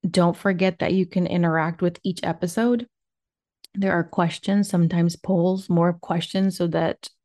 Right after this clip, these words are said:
you can do some self-inquiry. And maybe not, if you don't want to answer it on there, you don't have to, but take the time to look at it. It does give you some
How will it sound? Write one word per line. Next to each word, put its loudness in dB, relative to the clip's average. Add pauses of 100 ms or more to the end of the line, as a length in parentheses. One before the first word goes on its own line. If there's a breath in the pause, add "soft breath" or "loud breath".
(140)
you 2
can 2
do 2
some 0
self-inquiry. 0
And 4
maybe 4
not, 4
if -2
you 2
don't 2
want 4
to 4
answer 2
it 0
on 6
there, 6
you 4
don't 0
have -4
to, 0
but 2 (440 loud breath)
take 0
the 0
time 2
to 4
look 6
at 4
it. 4
It 4
does 2
give 0 (120)
you 4
some 0